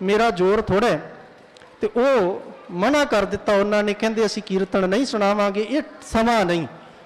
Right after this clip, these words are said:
ਬਾਬਾ ਬੁੱਢਾ ਸਾਹਿਬ ਜੀ ਕਹਿੰਦੇ, "ਸੱਤ ਬਚਨ, ਸ਼ਾਮਾਂ ਦਾ ਵੇਲਾ, ਸੋਦਰ ਦੀ ਚੌਂਕੀ ਲੱਗਣੀ ਹੈ।" ਇਹ ਦੋਨੋਂ ਰਬਾਬੀ ਭਰਾ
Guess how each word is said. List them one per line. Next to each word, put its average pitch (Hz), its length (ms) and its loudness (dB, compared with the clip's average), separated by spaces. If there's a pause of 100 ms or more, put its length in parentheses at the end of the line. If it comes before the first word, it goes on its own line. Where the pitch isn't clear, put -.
(580)
ਬਾਬਾ 233 280 2
ਬੁੱਢਾ 240 300 0
ਸਾਹਿਬ 233 240 0
ਜੀ 214 100 -4
ਕਹਿੰਦੇ, 190 280 0
"ਸੱਤ 208 320 -2
ਬਚਨ, 208 340 0
ਸ਼ਾਮਾਂ 226 460 0
ਦਾ 233 180 2
ਵੇਲਾ, 190 360 2
ਸੋਦਰ 208 420 0
ਦੀ 208 180 -6
ਚੌਂਕੀ 190 440 -2
ਲੱਗਣੀ 202 480 0
ਹੈ।" 175 140 0 (420)
ਇਹ 269 120 2
ਦੋਨੋਂ 285 460 2
ਰਬਾਬੀ 220 500 0
ਭਰਾ 202 640 0